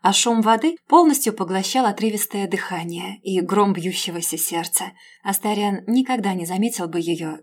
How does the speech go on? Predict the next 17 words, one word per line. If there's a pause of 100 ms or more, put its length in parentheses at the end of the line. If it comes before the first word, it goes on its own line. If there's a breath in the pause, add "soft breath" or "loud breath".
(180)
если
бы
не
запах. (720 loud breath)
Зачем
она
здесь? (220 soft breath)
Мрак
ее
забери. (460 loud breath)
Зачем? (500)
Мастер
ядов
должен
был
что-то
сказать